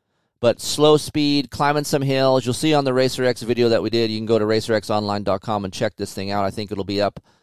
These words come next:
sometime the week of the fourth of April, so you can go there and check it out. But had a good time,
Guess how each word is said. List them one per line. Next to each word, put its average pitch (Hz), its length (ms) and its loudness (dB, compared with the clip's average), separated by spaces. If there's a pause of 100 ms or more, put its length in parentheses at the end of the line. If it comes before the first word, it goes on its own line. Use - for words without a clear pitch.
(220)
sometime 110 1000 -2
the 101 120 0
week 107 440 -4
of 98 500 2
the 92 80 -4
fourth 131 720 -2
of 98 140 -6
April, 180 400 -2 (380)
so - 140 -4
you 101 60 0
can 98 120 -8
go 104 160 2
there 110 200 2
and 104 120 -4
check 113 180 -2
it 110 80 -2
out. 120 200 2
But 151 220 4 (680)
had 175 180 4
a 185 60 2
good 175 160 0
time, 156 400 2